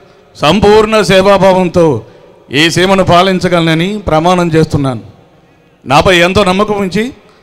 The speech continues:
నన్ను రాజుగా నియోగించిన మహాజనులారా, రాజు అంటే భోగాలను అనుభవిస్తూ సింహాసనం మీద కూర్చుని అధికారం చేసేవాడు అనుకోవటం సరికాదు. రంజైతే ఇతి రాజాగా, అంటే ప్రజలకు సుఖ సంతోషాలను సమకూర్చి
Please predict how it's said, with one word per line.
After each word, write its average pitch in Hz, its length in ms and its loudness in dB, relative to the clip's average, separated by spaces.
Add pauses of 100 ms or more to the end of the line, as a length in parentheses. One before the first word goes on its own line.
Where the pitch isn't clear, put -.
(240)
నన్ను 165 260 2 (100)
రాజుగా 220 340 2
నియోగించిన 214 520 2 (120)
మహాజనులారా, 190 640 2 (760)
రాజు 202 280 4 (100)
అంటే 190 200 0 (680)
భోగాలను 208 560 0
అనుభవిస్తూ 202 460 -2 (480)
సింహాసనం 220 520 0
మీద 208 200 2
కూర్చుని 202 340 -2 (500)
అధికారం 208 560 0
చేసేవాడు 196 500 0
అనుకోవటం 190 400 -2 (200)
సరికాదు. 175 420 0 (500)
రంజైతే 202 600 0
ఇతి 190 140 -2
రాజాగా, 170 400 0 (380)
అంటే 160 260 0 (440)
ప్రజలకు 214 480 0 (160)
సుఖ 196 140 -2 (120)
సంతోషాలను 208 560 0
సమకూర్చి 202 500 0